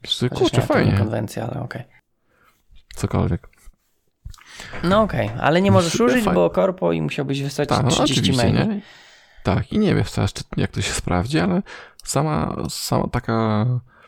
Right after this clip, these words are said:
Speaker 1: ciekawostka gdzieś tam pozostaje. No i teraz jak jesteś w korpo korp, no to przeczytałeś, idziesz dalej, tak? I, i wracasz do, do, do pudelka. A jak jesteś w, w Octalu, to możesz, okej, w tym małym projekcie chcę sobie sprawdzić i mam, wiem, wiem, jak to działa, nie?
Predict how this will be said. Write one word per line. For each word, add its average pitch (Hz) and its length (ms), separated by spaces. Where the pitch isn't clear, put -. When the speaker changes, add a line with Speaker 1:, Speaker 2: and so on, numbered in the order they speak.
Speaker 1:
ciekawostka - 460
gdzieś - 120
tam 101 140
pozostaje. 107 480
No 180 80
i 175 60
teraz - 220
jak - 140
jesteś 131 220
w - 60
korpo - 340
korp, - 380
no - 120
to 160 340
przeczytałeś, 113 560
idziesz 139 200
dalej, 98 280
tak? - 280
I, - 300
i - 40
wracasz 98 340
do, - 220
do, 95 360
do - 80
pudelka. 92 500
A 113 60
jak 113 180
jesteś - 340
w, - 140
w 120 120
Octalu, - 360
to - 140
możesz, 147 320
okej, 123 420
w - 100
tym 127 160
małym 107 240
projekcie - 360
chcę - 140
sobie - 160
sprawdzić - 560
i - 360
mam, 87 320
wiem, 92 300
wiem, 90 120
jak 87 120
to - 80
działa, 85 300
nie? 131 200